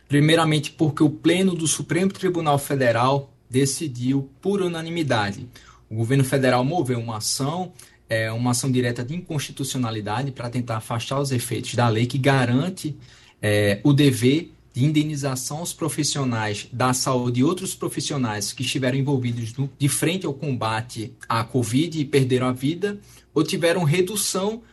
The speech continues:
da capacidade laborativa do trabalho. É, o governo federal trouxe questões técnicas que não foram acolhidas pelo Supremo Tribunal Federal, que decidiu que é constitucional a lei.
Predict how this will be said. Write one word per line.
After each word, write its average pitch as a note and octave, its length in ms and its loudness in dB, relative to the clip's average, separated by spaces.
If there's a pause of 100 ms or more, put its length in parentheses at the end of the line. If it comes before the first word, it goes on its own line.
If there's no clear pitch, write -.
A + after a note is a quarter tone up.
(280)
da C#3 160 2
capacidade D3 840 0
laborativa C#3+ 880 0
do C3+ 100 -4
trabalho. A2 580 -4 (320)
É, A#2+ 200 0
o B2 80 0
governo C#3+ 280 2
federal C#3+ 400 0
trouxe C3+ 280 -4
questões E3+ 420 -4
técnicas F#3+ 500 -4
que - 120 -8
não B3+ 160 0
foram C#3+ 600 0
acolhidas D3 640 0
pelo D3 200 -6
Supremo C3+ 480 0
Tribunal B2+ 400 -2
Federal, C#3 400 0
que D#3+ 100 -10
decidiu E3 400 2
que E3+ 100 -6
é G3 60 0
constitucional G3+ 1120 -4
a G3+ 180 2
lei. D3+ 340 2